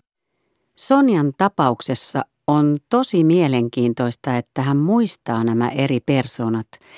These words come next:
jotka siis puhuu eri tavoin ja eri äänensävyin.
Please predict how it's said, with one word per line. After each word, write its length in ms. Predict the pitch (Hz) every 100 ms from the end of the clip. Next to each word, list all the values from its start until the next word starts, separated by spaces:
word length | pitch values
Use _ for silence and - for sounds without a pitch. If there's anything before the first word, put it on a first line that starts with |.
| - -
jotka 200 | 156 165
siis 300 | 156 143 - _ _ -
puhuu 360 | 170 180 196
eri 240 | 165 160 147
tavoin 560 | 180 175 170 147 139 135 _ _ _ -
ja 240 | 147 135 -
eri 260 | 151 147 -
äänensävyin. 840 | 156 123 107 - 110 - 156 147